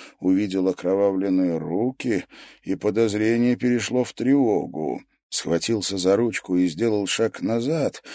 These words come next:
готовый в любой момент захлопнуть дверь.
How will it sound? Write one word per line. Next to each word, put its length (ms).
готовый 520
в 100
любой 320
момент 420
захлопнуть 840
дверь. 360